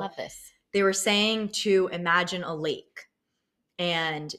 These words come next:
Speaker 2: if a rock is thrown into the lake, the lake ripples, right? Like, imagine the rock hitting the water and everything ripples. Then the rock goes down and the water settles back to normal. So they were saying, like, that is how we need to go about our days and our moments, is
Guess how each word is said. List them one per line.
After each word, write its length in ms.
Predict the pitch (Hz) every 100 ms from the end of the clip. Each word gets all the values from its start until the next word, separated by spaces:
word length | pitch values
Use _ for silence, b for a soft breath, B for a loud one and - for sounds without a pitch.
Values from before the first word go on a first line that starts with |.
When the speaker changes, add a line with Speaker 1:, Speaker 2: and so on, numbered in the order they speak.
| _
Speaker 2:
if 160 | 180 180
a 100 | 165
rock 420 | 170 214 208 -
is 240 | 165 -
thrown 440 | - 170 196 208 202
into 200 | 202 -
the 100 | 185
lake, 360 | 165 151 151 -
the 60 |
lake 280 | 160 175 175
ripples, 440 | 208 208 160 151 165
right? 220 | 170 -
Like, 100 | 170
imagine 480 | 170 165 160 170 160
the 60 |
rock 240 | 156 156 156
hitting 220 | 208 175
the 100 | 170
water 300 | 160 160 156
and 100 | 160
everything 280 | 165 165 165
ripples. 400 | 170 170 147 - B B
Then 220 | 170 180 165
the 120 | 160 -
rock 200 | 156 175
goes 120 | 196
down 180 | 170 151
and 120 | 151
the 60 | 147
water 400 | 147 143 147 143
settles 360 | - 143 139
back 240 | - 139 -
to 120 | -
normal. 460 | 165 135 117 - _ _ _ _ _ _ _ _ _
So 140 | - 180
they 80 | 175
were 80 | 170
saying, 520 | - 214 196 185 175
like, 360 | 165 151 - - _ _ _ _
that 260 | 170 185 175
is 80 | 170
how 280 | 190 170 165
we 160 | 170
need 160 | 170 156
to 80 | -
go 100 | 165
about 240 | 151 139
our 140 | 147
days 280 | 147 160 156
and 140 | 156 147
our 460 | 147 143 143 143
moments, 480 | 170 196 202 175 170
is 320 | 165 156 147